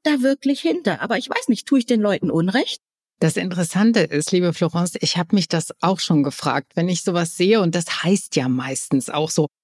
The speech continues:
Speaker 2: Gesicht zeigen gegen Rassismus.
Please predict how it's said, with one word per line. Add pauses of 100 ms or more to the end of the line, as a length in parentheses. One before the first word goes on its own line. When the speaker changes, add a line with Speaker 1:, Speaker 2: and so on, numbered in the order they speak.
(140)
Speaker 2:
Gesicht
zeigen
gegen
Rassismus.